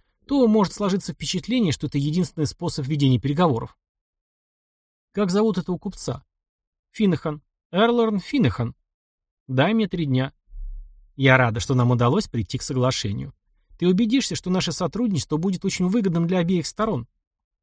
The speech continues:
Она на мгновение замялась. «В качестве жеста доброй воли и доказательства моей полезности я дам тебе один совет.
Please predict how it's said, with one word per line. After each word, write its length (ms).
Она 160
на 80
мгновение 440
замялась. 560
«В 100
качестве 400
жеста 300
доброй 340
воли 240
и 40
доказательства 640
моей 200
полезности 600
я 100
дам 140
тебе 200
один 200
совет. 380